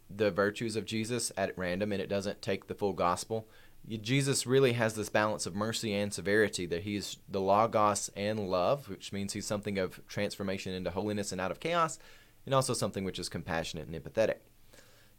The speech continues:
This is, like, only the empathetic side of things. It is shallow, but it also is not cohesive enough to create a, a worldview that I think is,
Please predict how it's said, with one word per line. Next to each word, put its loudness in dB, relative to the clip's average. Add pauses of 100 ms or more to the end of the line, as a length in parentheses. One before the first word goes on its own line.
(160)
This 4
is, 0
like, 6
only 6
the 2
empathetic 2
side 0
of -4
things. -2 (100)
It 2
is 4
shallow, 4
but 4
it 4
also 4
is -2
not 2
cohesive 0
enough 0
to -8
create 0
a, 0 (1900)
a 4
worldview 2
that 4
I 4
think -6
is, -6